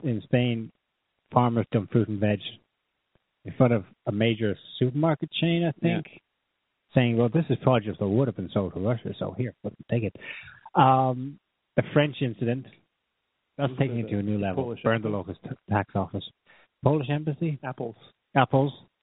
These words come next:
Speaker 1: And another one in Amsterdam last week, two weeks ago, they couldn't sell their tomatoes or something, so they said,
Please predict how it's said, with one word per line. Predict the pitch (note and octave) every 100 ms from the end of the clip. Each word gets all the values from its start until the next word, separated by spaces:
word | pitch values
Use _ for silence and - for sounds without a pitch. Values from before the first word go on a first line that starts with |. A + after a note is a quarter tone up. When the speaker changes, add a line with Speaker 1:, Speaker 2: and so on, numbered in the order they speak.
| _ _ _ _ _ -
Speaker 1:
And | C#3 C#3
another | A#2 C#3 G3+
one | C3+ A#2+ B2 -
in | C#3
Amsterdam | C#3 G#3 G#3 C3+ A2+ A2 A2+ G#2+ - _ _ _ _ -
last | C#3 D#3+
week, | F#3 F3
two | - E3+
weeks | F3+ F3+
ago, | F3 F#3 E3 - _ _ _ _ _ _ _ _
they | C#3+
couldn't | C#3+ E3 E3 -
sell | D3+
their | B2
tomatoes | A2+ - B2+ E3+ D#3
or | G#2 F2+
something, | A2 A2 G#2
so | B2
they | A2+ G2
said, | A2+